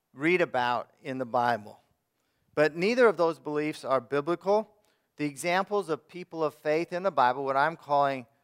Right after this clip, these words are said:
faith heroes, were written not only to tell us what happened in the past, it does tell us what happened in the past, but they are also written to inspire us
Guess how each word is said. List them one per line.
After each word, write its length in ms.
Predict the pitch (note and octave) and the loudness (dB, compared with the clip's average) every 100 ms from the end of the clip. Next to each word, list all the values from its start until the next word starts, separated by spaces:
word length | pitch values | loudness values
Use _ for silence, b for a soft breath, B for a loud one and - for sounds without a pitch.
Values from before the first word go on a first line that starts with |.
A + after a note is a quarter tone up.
| _ _ | _ _
faith 340 | - D#3+ D#3+ - | 0 0 0 -6
heroes, 880 | - - G#3 F3 A2 G#2 A#2 - _ _ _ _ _ _ _ _ _ _ _ _ _ _ _ _ _ - | -18 -4 2 2 2 -2 -6 -14 _ _ _ _ _ _ _ _ _ _ _ _ _ _ _ _ _ -2
were 180 | D#3+ E3 | 0 2
written 720 | F3 B3+ B3 B2 C3 B2+ C#3+ | 4 2 0 -4 -6 -8 -4
not 260 | F#3+ A#3 - | 0 0 0
only 340 | - A#3+ C4 | -2 -2 -2
to 100 | G3+ | -6
tell 300 | D3 D3 C3 | -6 -2 0
us 120 | B2+ C3+ | 0 -4
what 120 | B2 | -8
happened 360 | A#2+ A2+ A#2+ | -6 -6 -8
in 100 | G#2+ | -16
the 60 | G2 | -18
past, 640 | - G2+ - A#2 - _ B2 | -14 -12 -12 -14 -20 _ -20
it 120 | - | 2
does 240 | F3 A#3 | 4 4
tell 200 | - C3+ | 2 -2
us 120 | A2+ | -2
what 120 | A#2 A2 | -8 -8
happened 320 | G#2+ - G#2+ | -8 -10 -14
in 60 | |
the 60 | G#2 | -16
past, 400 | - A#2+ B2+ - b b b | -6 -2 -2 -4 b b b
but 100 | D#3 | -2
they 120 | E3+ | 4
are 100 | D#3+ | 4
also 460 | D3 F#3 A3 A3+ G#3+ | 8 8 8 4 -2
written 260 | D3+ C#3+ D#3 | -2 -4 -6
to 200 | D#3 D#3 | -8 -8
inspire 840 | D3 - - D#3 E3 G#3+ A3+ B2+ | -8 -12 -6 2 6 6 6 2
us 540 | G#2 F2 F#2+ - - | -2 -4 -8 -16 -20